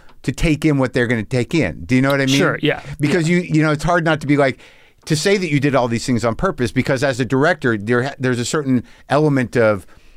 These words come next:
Speaker 1: aesthetic vision and cinematic vision and, and leadership stuff that all have to come together, that you
Speaker 2: For
Speaker 1: can't
Speaker 2: sure.
Speaker 1: really just say, like, "Oh yeah, that's exactly the intention we had, was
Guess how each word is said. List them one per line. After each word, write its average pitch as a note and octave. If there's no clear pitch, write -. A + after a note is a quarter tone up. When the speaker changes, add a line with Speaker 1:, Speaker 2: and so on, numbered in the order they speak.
Speaker 1:
aesthetic E3
vision C3
and A#2
cinematic D3
vision A2
and, A2+
and A2
leadership D#3+
stuff G#2+
that B2
all F3
have D#3
to -
come C3+
together, A#2+
that C#3
you C#3+
Speaker 2:
For F3
Speaker 1:
can't E3
Speaker 2:
sure. D#3
Speaker 1:
really D3
just B2
say, C#3
like, B2+
"Oh G#3
yeah, G3+
that's G#2+
exactly A#2+
the G2+
intention G2+
we F2+
had, E2
was E2+